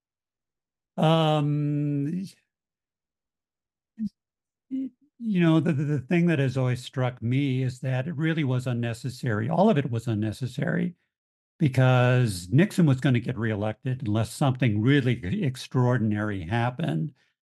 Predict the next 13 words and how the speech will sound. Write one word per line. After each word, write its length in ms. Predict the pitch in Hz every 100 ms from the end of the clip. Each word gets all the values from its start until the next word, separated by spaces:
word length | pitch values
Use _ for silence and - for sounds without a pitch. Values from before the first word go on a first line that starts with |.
| _
Uh, 340 | 139 120 117 117
Nixon, 1080 | 117 123 135 - 139 131 127 120 120 120 117 - _ _ _ _ _
um, 720 | - 131 127 120 123 127 156 165
all 200 | 233 151
the 80 | 139
president's 480 | - 139 127 113 -
men 320 | 117 120 113
begins 840 | 101 98 123 123 120 104 98 - -
with, 400 | 104 107 101 _ _
um, 640 | 123 110 107 104 104 104 - _ _ _ _ _ -
Richard 260 | 147 147
Nixon, 800 | 127 131 127 131 117 113 101 165 175
uh, 360 | 117 110 113